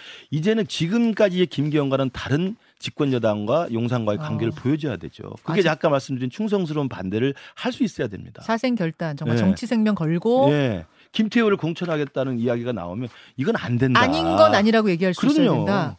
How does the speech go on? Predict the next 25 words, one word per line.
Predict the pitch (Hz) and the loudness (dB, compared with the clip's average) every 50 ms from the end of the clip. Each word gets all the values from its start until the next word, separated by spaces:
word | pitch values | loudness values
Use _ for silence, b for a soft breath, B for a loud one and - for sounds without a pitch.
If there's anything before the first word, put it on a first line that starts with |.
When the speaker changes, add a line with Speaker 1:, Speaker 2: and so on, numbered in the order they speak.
| b b b | b b b
Speaker 1:
그 | b 254 | b -4
반대가 | 240 - - 202 254 294 311 285 269 254 | -2 0 0 2 2 2 2 2 2 0
가능해야 | - 123 165 185 214 214 214 202 | 0 -2 0 0 2 2 2 2
충성심이 | - - 240 254 247 233 202 175 202 190 175 | 0 0 -2 0 0 0 0 0 0 0 0
돋보이는 | - - 147 139 - 160 156 151 143 | 0 -2 -4 -2 0 0 0 0 0
거지. | 131 127 120 113 113 - - | -2 -2 -2 -4 -8 -6 -2
Speaker 2:
그러다가 | - 311 349 370 349 - 320 | 0 2 4 4 6 6 6
Speaker 1:
충성만 | 254 233 214 196 175 | 4 4 4 2 2
해서 | 160 151 160 | 2 0 -2
뭘 | 143 110 110 107 | -2 -2 -2 -2
하겠어요? | 117 101 95 - - | 0 -2 -2 -2 -2
Speaker 2:
김기현 | 277 311 339 311 359 359 349 320 | -2 0 0 2 2 2 2 2
대표도 | 277 294 247 - 294 233 240 254 | 0 0 0 0 -2 0 0 2
내쳐지면 | 190 196 220 - - 302 254 226 240 240 220 | 2 2 2 2 2 -2 0 0 0 0 0
어떡합니까? | 165 147 - - 180 170 165 170 - 233 285 311 b b b b b b _ _ _ _ _ _ _ _ _ _ _ _ _ _ _ _ _ _ _ _ _ _ _ _ _ _ _ _ | -2 -4 -6 -6 -6 -6 -6 -6 -8 -8 -10 -10 b b b b b b _ _ _ _ _ _ _ _ _ _ _ _ _ _ _ _ _ _ _ _ _ _ _ _ _ _ _ _
Speaker 1:
아, | - 139 | -6 -2
그렇게 | - - 180 208 - - 202 | 0 0 0 0 0 -2 -2
할 | 175 220 269 | 0 0 2
리가 | 302 285 247 156 | 2 2 2 0
없죠. | 120 107 - - 165 147 123 107 95 98 120 147 131 92 B B B B B B | -2 -2 -2 0 2 2 2 2 0 -2 -2 -4 -6 -8 B B B B B B
그러니까 | B 165 202 - | B 0 2 2
제가 | - 175 196 233 226 | 2 2 4 4 4
볼 | 208 196 | 2 2
때 | 160 - 214 214 180 | 2 2 0 0 0
대통령이 | - - 131 - - - 220 226 226 220 208 196 | 0 -2 -4 -2 -2 -4 -2 -2 -2 -2 -2 -2